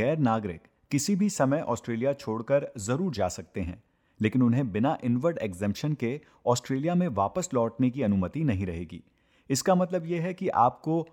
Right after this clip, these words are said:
वापस ऑस्ट्रेलिया आने के लिए पहले से ही छूट के लिए आवेदन करने की जरूरत रहेगी।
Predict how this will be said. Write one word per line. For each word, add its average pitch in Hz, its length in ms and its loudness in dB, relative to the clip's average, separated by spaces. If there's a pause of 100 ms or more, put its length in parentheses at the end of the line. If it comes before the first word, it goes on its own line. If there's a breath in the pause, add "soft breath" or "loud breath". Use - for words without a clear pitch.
(120)
वापस 117 480 2
ऑस्ट्रेलिया 135 460 2
आने 113 200 2
के 110 140 -4
लिए 113 300 -4 (380)
पहले 131 300 4
से 175 160 -2
ही 170 160 -2
छूट 143 360 -2
के 135 140 -2
लिए 131 140 2
आवेदन 104 520 2
करने 98 280 0
की 151 220 -2 (360)
जरूरत 120 360 4
रहेगी। 87 380 -8